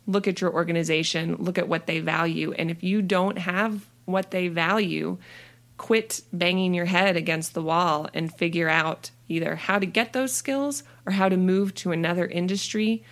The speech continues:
where you are more in line with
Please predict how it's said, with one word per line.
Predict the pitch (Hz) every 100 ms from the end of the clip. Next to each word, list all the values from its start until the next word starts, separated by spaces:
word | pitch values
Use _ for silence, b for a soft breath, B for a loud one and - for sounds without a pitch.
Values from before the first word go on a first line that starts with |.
| B B B
where | 190 175
you | 170 185 175 -
are | 170 175
more | 175 165 165 165 165 -
in | 175 165 160
line | 160 160 156 190 196 - B B - - -
with | 180 170 170